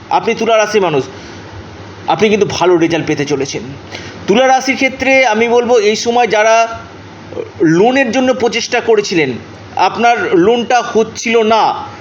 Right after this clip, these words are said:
এই সময় কিন্তু আপনাদের লোন, সে ছোট হোক বড় হোক, লোন আপনার কিন্তু পাস হবে। অর্থাৎ, আহ, যাদের লোনের ব্যাপার নিয়ে খুব চিন্তিত ছিলেন যে, "কৌশিকদা, আমার লোনটা পাস হচ্ছে না,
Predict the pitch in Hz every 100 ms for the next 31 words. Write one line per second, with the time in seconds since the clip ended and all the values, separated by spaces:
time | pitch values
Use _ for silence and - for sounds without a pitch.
0 | - - - - - 208 220 240 254 226
1 | 226 233 - 180 202 226 220 190 156 170
2 | 220 190 135 110 - - 226 226 220 208
3 | 226 214 226 185 175 202 202 190 135 -
4 | - 131 147 165 226 254 196 - 175 190
5 | 220 202 214 220 - 160 170 - 139 120
6 | - - - - - - 165 214 185 147
7 | 175 - - - 123 175 170 165 208 226
8 | 214 175 185 233 233 233 233 226 226 196
9 | 208 220 175 214 190 220 214 220 208 202
10 | 196 214 208 190 208 196 185 208 214 208
11 | 202 202 185 202 202